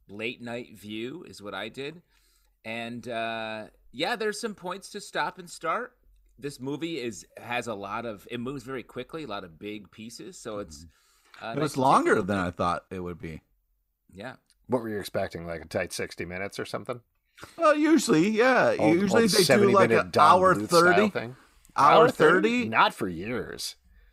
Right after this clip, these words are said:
Speaker 3: Well,
Speaker 2: Comic book
Speaker 1: Yeah.
Speaker 2: movies are at base two and th-, two hours and thirty minutes.
Speaker 3: Yeah, but it's an action movie. I was, I was happy with it. I was glad that we got as much as we did. Uh, I, you know, we'll get,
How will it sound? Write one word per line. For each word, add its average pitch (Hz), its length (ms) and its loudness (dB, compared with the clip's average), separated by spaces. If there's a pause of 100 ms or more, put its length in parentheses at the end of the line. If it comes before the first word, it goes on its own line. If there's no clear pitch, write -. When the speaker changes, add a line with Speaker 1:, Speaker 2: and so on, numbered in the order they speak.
(200)
Speaker 3:
Well, 117 160 -6
Speaker 2:
Comic 160 280 4
book 123 80 -2
Speaker 1:
Yeah. 120 100 -2
Speaker 2:
movies 117 300 0
are 110 180 -4
at 90 380 -2
base 95 560 -6
two 110 200 -4
and 87 200 -8
th-, 98 340 -18
two 110 160 -6
hours 82 300 -6
and 78 100 -18
thirty 80 240 -12
minutes. - 420 -18
Speaker 3:
Yeah, 381 140 -2
but 107 220 0
it's 110 100 -2
an 113 220 0
action 123 520 -2
movie. 113 440 -4
I 120 120 2
was, 160 240 0 (140)
I 180 120 6
was 247 160 0
happy 214 360 2
with 135 220 2
it. - 20 0
I 127 160 2
was 185 180 2
glad 151 500 2
that 143 140 4
we 139 120 0
got 139 240 2
as 139 160 -4
much 143 240 0
as 107 120 -8
we 123 120 0
did. 170 360 2 (460)
Uh, 120 320 4 (160)
I, 101 140 -4
you 127 80 -10
know, 113 80 -4
we'll 113 160 -6
get, 117 260 -4